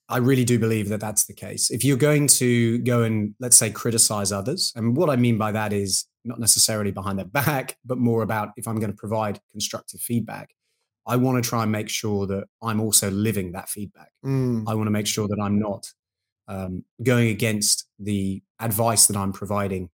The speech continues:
Speaker 1: a colleague or a friend.
Speaker 2: Right.
Speaker 1: I wanna try and maintain that similar mindset.
Speaker 2: Yep. But I tell you what, um, the viewers and the listeners of this very master series, they are certainly on track because they are part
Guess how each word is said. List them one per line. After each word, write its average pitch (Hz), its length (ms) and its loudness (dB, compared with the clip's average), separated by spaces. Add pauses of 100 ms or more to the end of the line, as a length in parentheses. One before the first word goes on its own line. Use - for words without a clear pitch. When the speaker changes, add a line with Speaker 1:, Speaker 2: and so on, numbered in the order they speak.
Speaker 1:
a 113 60 -12
colleague 101 400 -2 (180)
or 101 80 -10
a 95 40 -8
friend. 104 560 -6
Speaker 2:
Right. 139 320 -2
Speaker 1:
I 110 60 -4
wanna 107 200 0
try 104 280 0
and 101 100 0
maintain 95 720 -2
that 107 160 -10
similar 101 520 4
mindset. 101 640 -2
Speaker 2:
Yep. 127 200 -6 (840)
But 151 100 0
I 160 40 4
tell 185 180 8
you 175 140 6
what, 143 340 4 (140)
um, 123 580 0 (320)
the 139 380 2
viewers 139 760 4 (120)
and 139 140 0
the 127 60 0
listeners 131 680 4 (100)
of 131 220 -4
this 147 220 6
very 135 480 0 (240)
master 131 600 4
series, 127 960 4 (400)
they 156 280 2
are 147 120 4
certainly 175 600 6
on 143 200 2
track 127 400 -2
because 123 320 -2
they 127 180 0
are 123 100 0
part 123 460 -4